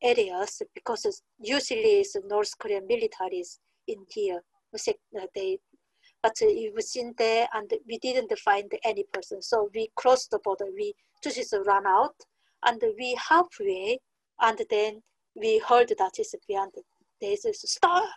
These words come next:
stop!" It's North Korean armies shouted to us, and they gone to this, uh, fight on to us.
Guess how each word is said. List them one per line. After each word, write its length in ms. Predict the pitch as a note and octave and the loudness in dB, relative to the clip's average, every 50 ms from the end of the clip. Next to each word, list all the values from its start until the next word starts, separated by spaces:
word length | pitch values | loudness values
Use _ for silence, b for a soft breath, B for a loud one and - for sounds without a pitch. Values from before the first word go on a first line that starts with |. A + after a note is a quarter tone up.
| _ _ | _ _
stop!" 460 | - - - - D4 D4 D4 C4+ - | -12 -6 -2 0 4 4 4 4 4
It's 180 | G#3 - - - | -6 -6 -6 -10
North 280 | G3+ G3+ G3 G3 - - | -6 -6 -6 -6 -6 -10
Korean 240 | - A3+ G#3 G3 G3 - - | -10 -8 -8 -8 -8 -4 -2
armies 460 | G#3+ G3+ G3 F#3+ F#3 F#3 - - - _ _ _ _ _ | -2 -2 -2 -4 -12 -12 -12 -12 -14 _ _ _ _ _
shouted 480 | - - A#3+ G3+ G#3 G#3 - - - - | 0 4 4 4 4 4 0 -8 -8 -8
to 300 | G#3 - _ - - A3 | -8 -10 _ -8 -6 -2
us, 280 | G#3+ G3+ G3 G3+ G3 - - - | 0 0 0 0 -2 -8 -10 -10
and 120 | G#3 G#3 - G3+ - | -10 -8 -8 -8 -6
they 240 | - G3 G3 G3+ G3 _ _ _ _ _ _ _ - | -4 -2 -2 -2 -4 _ _ _ _ _ _ _ 4
gone 360 | B3+ A3 A3 A3 G#3+ G3+ F#3 _ | 6 6 6 4 2 -6 -14 _
to 120 | - - F#3 - | -16 -16 -4 -2
this, 220 | G3+ F#3+ - - | -4 -2 -2 -8
uh, 440 | - - _ _ _ _ _ - A#3+ - _ _ _ _ _ _ _ _ A#3+ A#3 - _ | -14 -14 _ _ _ _ _ -12 -12 -12 _ _ _ _ _ _ _ _ -20 -20 -10 _
fight 220 | A#3+ A#3 A3 A3+ - _ _ _ _ _ _ _ _ _ _ _ _ _ - | 2 2 2 2 -4 _ _ _ _ _ _ _ _ _ _ _ _ _ 0
on 220 | - A4 - - - - | 2 2 2 2 -4 -8
to 80 | - - | -8 -6
us. 380 | - G#3+ G3 A3 A#3+ - - | -4 -2 -2 -2 -2 -4 -8